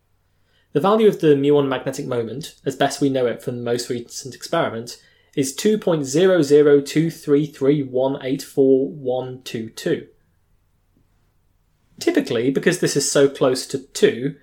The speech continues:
they will subtract two and divide by two to give you a quantity called the anomalous magnetic moment, i e how much the magnetic moment differs from a perfect one when you scale it down to that one.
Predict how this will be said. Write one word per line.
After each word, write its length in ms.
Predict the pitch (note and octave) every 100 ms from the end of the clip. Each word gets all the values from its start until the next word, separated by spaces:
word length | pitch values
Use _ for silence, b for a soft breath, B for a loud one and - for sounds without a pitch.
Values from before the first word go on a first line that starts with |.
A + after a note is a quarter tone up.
| b _
they 120 | D3
will 160 | D3+ D3
subtract 440 | D#3+ - A#3 -
two 280 | - C#3 C3+
and 120 | C3+
divide 280 | C3 D#3 E3
by 140 | C#3+ A#2+
two 240 | - B2
to 120 | A#2+
give 120 | C3 C3
you 120 | B2
a 40 |
quantity 380 | - C3+ - C3+
called 240 | C3 C3
the 80 | C3+
anomalous 560 | B2+ C3 C#3+ D3 C3+ -
magnetic 400 | A#2+ B2+ A#2 -
moment, 480 | A#2+ A2+ A2 - - _ _ _
i 100 | C#3+
e 160 | C3 C3
how 160 | C3+ D#3
much 220 | D3+ -
the 60 |
magnetic 420 | C3+ B2+ C3+ C#3+ C#3
moment 480 | B2+ B2 A#2+ - b b -
differs 440 | C#3 C3+ B2+ A2+
from 180 | - A#2+
a 40 |
perfect 480 | A#2+ C#3 C3 B2 -
one 340 | C#3 B2+ G#2+ A2 b b
when 120 | C#3+ B2+
you 80 |
scale 320 | A#2+ - A2+ A2+
it 60 |
down 300 | A#2+ G#2+ G#2+
to 100 | -
that 180 | A#2 C3+
one. 280 | C3 A#2+